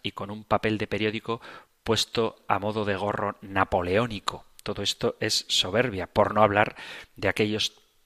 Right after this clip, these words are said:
tarados que se proclaman a sí mismos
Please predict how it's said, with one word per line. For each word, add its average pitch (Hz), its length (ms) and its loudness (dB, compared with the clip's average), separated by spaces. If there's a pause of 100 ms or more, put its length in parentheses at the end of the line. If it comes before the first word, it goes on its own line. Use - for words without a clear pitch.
(320)
tarados 107 640 6 (380)
que 113 260 4
se - 200 0
proclaman 117 640 2 (160)
a 107 100 10
sí - 160 2
mismos 110 600 -4